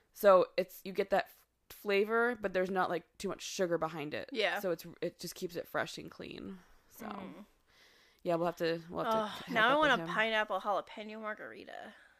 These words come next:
Speaker 1: Mm.
Speaker 2: And it is only ten twenty-eight in the morning.
Speaker 1: Hair of the
Speaker 2: But
Speaker 1: dog.
Speaker 2: it's Sunday, so, you know.
Speaker 1: And we're both off tomorrow for President's Day.
Speaker 2: So
Speaker 1: Do what you do. You do you, boo-boo.
Speaker 2: <laughs>
Speaker 1: Can't speak. I can't
Speaker 2: I,
Speaker 1: speak
Speaker 2: I
Speaker 1: words.
Speaker 2: won't.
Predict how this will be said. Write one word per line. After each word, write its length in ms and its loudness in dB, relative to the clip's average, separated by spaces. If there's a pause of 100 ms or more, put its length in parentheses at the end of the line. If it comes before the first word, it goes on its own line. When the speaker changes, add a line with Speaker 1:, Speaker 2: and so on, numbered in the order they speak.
Speaker 1:
Mm. 320 -6 (760)
Speaker 2:
And 180 -8
it 160 -2
is 220 -8
only 280 -10
ten 280 -8
twenty-eight 480 -6
in 100 -8
the 60 -6
morning. 580 -12 (840)
Speaker 1:
Hair 160 2
of 80 0
the 60 -16
Speaker 2:
But 120 8
Speaker 1:
dog. 160 6
Speaker 2:
it's 80 -2
Sunday, 500 4
so, 360 -2
you 120 -14
know. 280 -14 (500)
Speaker 1:
And 180 0
we're 60 2
both 200 4
off 180 2
tomorrow 340 -2
for 80 -8
President's 460 -6
Day. 640 -2
Speaker 2:
So 80 -20 (1120)
Speaker 1:
Do 120 -4
what 100 -2
you 160 -4
do. 240 -4 (100)
You 220 -4
do 80 0
you, 180 4
boo-boo. 400 8 (320)
Speaker 2:
<laughs> 360 10
Speaker 1:
Can't 300 6
speak. 260 0
I 80 -2
can't 180 -8
Speaker 2:
I, 60 -2
Speaker 1:
speak 140 -6
Speaker 2:
I 80 -4
Speaker 1:
words. 120 -6
Speaker 2:
won't. 200 -8